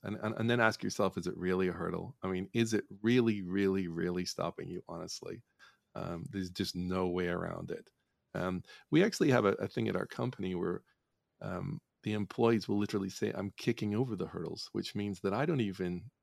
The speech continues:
I, I'm not giving any, any time at all to, to the hurdle. I'm just, I'm gonna kick it out of the way. <laughs> I'm not gonna waste my time jumping it 'cause it's just not something worth worrying about.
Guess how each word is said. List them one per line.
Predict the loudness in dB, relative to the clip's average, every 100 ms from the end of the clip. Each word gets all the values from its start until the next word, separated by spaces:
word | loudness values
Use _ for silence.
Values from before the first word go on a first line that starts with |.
| -4
I, | -2 0
I'm | 0
not | 4 2 2
giving | 0 0 -2 -4 -10 _
any, | 0 4 2 0 -6 _ _ _ _ 0
any | 2 2
time | 0 2 2 4
at | 4
all | 4 2 -4
to, | -2 -2 -2 -4
to | -2
the | 0 -2
hurdle. | 0 0 2 -4 -4
I'm | -4
just, | -4 -6 -6 -20 -20 -20 -2
I'm | 2
gonna | 2 2
kick | 0 -4 -2
it | 0
out | 2
of | 0
the | -2
way. | -4 -4 -8 -12 _ _
<laughs> | 0 0 0 0 2 -2 0 0 0 0
I'm | 2 2
not | 2
gonna | 2
waste | 4 4 4
my | 0
time | 2 2 2
jumping | 4 4 6 6
it | 4 4
'cause | 2 2 0 -12 -20 -20 _
it's | -6 -4
just | -2 0
not | 2 4 4 0 _ _
something | -6 -4 -2 -2 2
worth | 2 2
worrying | -2 -2 -2 -4
about. | -6 -6 -6